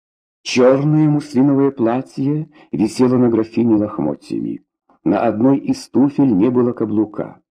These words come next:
Спутавшиеся волосы на голове были испачканы грязью. «Мэнди!» Жестом руки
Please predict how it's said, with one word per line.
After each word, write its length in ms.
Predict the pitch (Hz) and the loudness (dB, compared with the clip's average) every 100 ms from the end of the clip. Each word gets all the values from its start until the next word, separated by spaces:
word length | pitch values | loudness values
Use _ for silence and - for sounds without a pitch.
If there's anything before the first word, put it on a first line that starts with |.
| _ | _
Спутавшиеся 840 | - - 135 131 - 131 127 - 120 | -18 -6 -2 -2 0 -2 0 -2 0
волосы 480 | 90 135 135 - | 0 0 -2 0
на 100 | 135 | 0
голове 540 | 127 127 113 113 156 151 _ - | 2 0 2 0 -2 -6 _ 0
были 340 | 131 135 123 | 2 4 2
испачканы 680 | 120 - - 120 - - 104 | -4 -10 -6 -6 -6 -2 0
грязью. 680 | 101 90 82 62 58 60 - _ _ _ | 0 -2 -4 -8 -10 -10 -12 _ _ _
«Мэнди!» 1080 | - 69 139 202 202 135 87 67 60 53 - _ _ _ _ _ _ - | -8 0 4 4 4 4 0 -6 -10 -10 -14 _ _ _ _ _ _ -16
Жестом 520 | - 156 156 143 123 | -4 -4 -2 -2 0
руки 520 | 117 117 190 190 - | -2 -4 -2 -2 -4